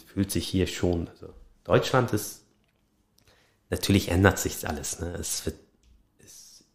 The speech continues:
ich kann jetzt nicht sagen, es wird alles besser, also das definitiv nicht. Es wird auf jeden Fall alles ein bisschen langsamer. Also je mehr Technologie man bekommt heutzutage, desto langsamer wird das Ganze hier, glaub ich, in Deutschland. Ich weiß nicht, woran das liegt, aber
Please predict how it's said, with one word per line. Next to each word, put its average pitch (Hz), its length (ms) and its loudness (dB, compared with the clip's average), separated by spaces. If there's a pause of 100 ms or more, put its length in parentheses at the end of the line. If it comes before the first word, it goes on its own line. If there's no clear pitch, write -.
(260)
ich - 120 -20
kann 90 160 2
jetzt 85 180 0
nicht 92 160 6
sagen, 92 300 6
es 90 160 0
wird - 100 0
alles 80 260 0
besser, 107 480 2 (280)
also 80 180 -2
das 87 200 2
definitiv - 540 0
nicht. 101 380 2 (440)
Es - 120 -12
wird 92 120 2
auf 90 180 4
jeden 101 140 10
Fall 95 180 6
alles 92 320 2
ein 90 100 0
bisschen 82 320 -2
langsamer. 98 880 4 (920)
Also - 180 0 (520)
je - 200 -2
mehr 107 400 8
Technologie 107 560 2
man 95 200 4 (240)
bekommt 139 440 0
heutzutage, 85 560 -2
desto 95 240 -2
langsamer 120 520 6
wird 113 160 0
das - 280 0
Ganze 95 300 2
hier, 90 180 0
glaub 85 220 0
ich, 82 80 -6
in 82 120 -2
Deutschland. 85 500 -2
Ich - 140 -18
weiß 95 220 -2
nicht, 95 120 -10
woran 92 220 2
das 85 200 -2
liegt, 104 240 2
aber 85 280 2